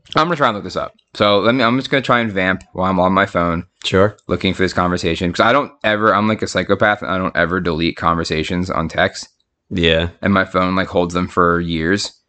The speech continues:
Speaker 2: I've only recently started doing that 'cause I need space.
Speaker 1: Okay, so she texted me first and said, "Hey," but that was just, like, t-, so I could, like, get her number.
Speaker 2: Yeah.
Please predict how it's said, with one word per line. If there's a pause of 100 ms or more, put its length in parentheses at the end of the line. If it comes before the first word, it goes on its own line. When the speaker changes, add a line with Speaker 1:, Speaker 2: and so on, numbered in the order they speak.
(220)
Speaker 2:
I've
only
recently
started
doing
that
'cause
I
need
space. (200)
Speaker 1:
Okay, (200)
so
she
texted
me
first
and
said,
"Hey,"
but
that
was
just,
like,
t-,
so
I
could,
like, (720)
get
her
number. (160)
Speaker 2:
Yeah.